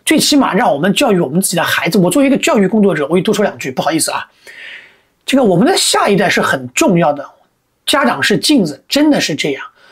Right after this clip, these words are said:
除非你能隐藏起来，不要让你的孩子看到。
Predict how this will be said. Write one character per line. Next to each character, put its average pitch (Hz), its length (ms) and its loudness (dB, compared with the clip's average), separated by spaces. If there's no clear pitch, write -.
除 302 200 0
非 349 120 4
你 190 300 0
能 220 220 4
隐 165 220 2
藏 214 220 0
起 185 80 -2
来， 160 100 2
不 190 220 0
要 277 80 2
让 220 100 0
你 156 60 -2
的 170 60 0
孩 180 200 -4
子 190 120 0
看 294 300 0
到。 - 220 -4